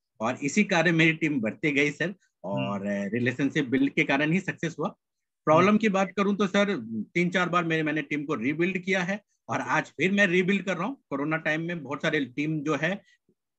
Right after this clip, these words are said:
Speaker 1: उभर नहीं पाए,
Speaker 2: हम्म।
Speaker 1: लेकिन अगर मैं उनके family problem या उनके personal problem में enter हो जाऊंगा तो मेरा बहुत बड़ा समय चला जाएगा।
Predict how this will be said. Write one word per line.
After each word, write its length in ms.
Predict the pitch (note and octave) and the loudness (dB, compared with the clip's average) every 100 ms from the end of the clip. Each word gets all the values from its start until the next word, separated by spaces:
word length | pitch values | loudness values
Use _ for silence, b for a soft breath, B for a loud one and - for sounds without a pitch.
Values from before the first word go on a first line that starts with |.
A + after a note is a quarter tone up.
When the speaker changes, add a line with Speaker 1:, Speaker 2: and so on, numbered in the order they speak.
| _ | _
Speaker 1:
उभर 220 | F3+ G#3 | 2 4
नहीं 140 | G#3+ G3+ | 6 4
पाए, 220 | E3+ F#2+ - _ _ - | 2 -4 -8 _ _ -10
Speaker 2:
हम्म। 140 | C#3 C3+ | -2 0
Speaker 1:
लेकिन 280 | B2+ G#3 F#3 | 2 0 -4
अगर 200 | C#3 F#3 | -4 -4
मैं 240 | F#3 F#3+ G3+ | -2 2 0
उनके 400 | F#3 D3+ D#3+ G3 | 0 -4 -2 -2
family 340 | F3 C3 D3+ | 0 0 0
problem 480 | E3+ E3 D3+ E3+ F3+ | -2 -2 -2 -2 -2
या 140 | F3 D#3+ | -2 -4
उनके 340 | C#3+ C3+ F3+ | -4 -4 -6
personal 340 | F3 C#3 E3 | -4 -6 -4
problem 360 | E3 D3+ D3 E3 | -4 0 0 2
में 160 | F3 - | 0 0
enter 280 | C3+ C3 F3+ | 2 2 2
हो 120 | F3 | 2
जाऊंगा 280 | C3+ D3 D#3+ | 0 -2 -2
तो 100 | E3+ | -4
मेरा 220 | E3 E3 | -2 -2
बहुत 220 | B2 E3 | -2 -4
बड़ा 180 | D#3+ E3 | -2 -2
समय 280 | - C3 D#3 | -2 0 2
चला 220 | B2 A#2 | 0 -2
जाएगा। 320 | A#2 B2+ D#3+ | -2 -4 -4